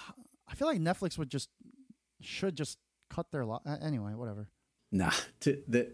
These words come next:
Speaker 2: they put too much money into it. Here's Katara.
Speaker 1: Um, okay. I love her face. She looks like, like, kinda, like, Native American-ish.
Speaker 2: She, yeah, they cast, I think, like, Inuit
Speaker 1: Yeah.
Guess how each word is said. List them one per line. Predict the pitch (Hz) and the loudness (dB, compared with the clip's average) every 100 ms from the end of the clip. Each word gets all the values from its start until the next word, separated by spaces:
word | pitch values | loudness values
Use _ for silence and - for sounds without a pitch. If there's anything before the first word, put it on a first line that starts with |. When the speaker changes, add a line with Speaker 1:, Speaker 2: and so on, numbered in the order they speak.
| - | 0
Speaker 2:
they | 120 120 | 4 6
put | 147 | 4
too | 143 | 6
much | 117 - | 4 6
money | 104 101 | 4 4
into | - 92 | 4 0
it. | - | 0
Here's | - 117 117 | 2 2 4
Katara. | 135 - 101 90 90 - _ _ _ _ _ _ _ _ _ - | 2 4 2 2 -2 -10 _ _ _ _ _ _ _ _ _ 0
Speaker 1:
Um, | 143 151 156 156 156 156 151 151 - - - - _ _ _ _ _ _ _ 170 | 4 6 6 6 6 6 4 2 -4 -18 -20 -20 _ _ _ _ _ _ _ -8
okay. | - 143 139 151 165 165 - _ _ _ _ _ _ _ _ - - _ - | -2 2 2 2 2 -2 -8 _ _ _ _ _ _ _ _ -20 -20 _ 4
I | 165 | 10
love | 185 185 220 | 12 12 12
her | 214 262 | 12 6
face. | - - - 180 156 151 160 170 202 - | 4 -10 2 8 8 10 8 8 6 4
She | - 185 | 0 2
looks | 147 156 175 - | 8 8 8 6
like, | 180 156 - 135 - | 4 4 2 -6 -2
like, | 143 131 | 0 0
kinda, | - 156 160 | 0 2 4
like, | 143 131 _ - | 4 2 _ -4
Native | 127 123 | -2 0
American-ish. | 117 113 117 139 170 - - - _ _ _ _ _ - _ | 2 0 0 0 0 -2 -12 -20 _ _ _ _ _ -20 _
Speaker 2:
She, | - 214 185 147 | 2 6 6 6
yeah, | 170 185 | 6 6
they | 127 143 | 6 6
cast, | 143 156 185 - | 6 4 4 4
I | 160 | 4
think, | 165 160 | 4 6
like, | 143 - | 4 4
Inuit | 117 123 117 107 98 - | 6 8 8 8 4 2
Speaker 1:
Yeah. | 123 117 113 | 2 2 2